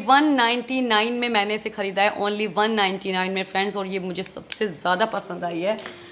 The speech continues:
बहुत ज़्यादा ये मुझे पसंद आई है फ्रेंड्स। बाकी मेरे पास और भी lipstick है, मैं आपको दिखा सकती हूँ। मेरे पास ये तरह की लिपस्टिक है, ये Lakme Absolute का lipstick है, ये Swiss Beauty का lipstick है। देखिए friend,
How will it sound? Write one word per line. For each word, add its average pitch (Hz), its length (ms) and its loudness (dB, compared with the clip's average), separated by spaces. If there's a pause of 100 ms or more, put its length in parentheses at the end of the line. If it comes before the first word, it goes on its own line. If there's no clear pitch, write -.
(100)
बहुत 214 280 -2
ज़्यादा 208 260 4
ये 240 120 -2
मुझे 214 200 -4
पसंद 190 320 -8
आई 170 160 -2
है 180 80 -2
फ्रेंड्स। 220 560 -6
बाकी 208 240 2
मेरे 233 180 -2
पास 233 240 2
और 208 200 0
भी 240 120 -6
lipstick 202 380 -8
है, - 80 -2
मैं 208 80 0
आपको 202 200 -4
दिखा 196 280 -6
सकती 202 320 -8
हूँ। 190 180 -6
मेरे 185 260 -4
पास 180 260 -4
ये 185 140 2
तरह 175 320 -4
की 196 60 -10
लिपस्टिक 180 400 -14
है, 175 220 -6
ये 180 120 -6
Lakme 180 460 -2
Absolute 180 500 -4
का 185 60 -4
lipstick 180 460 -8
है, 175 160 0
ये 180 100 -4
Swiss 180 300 -10
Beauty 185 300 -6
का 196 140 -6
lipstick 180 400 -10
है। 180 160 0 (520)
देखिए 185 260 -4
friend, 180 300 -6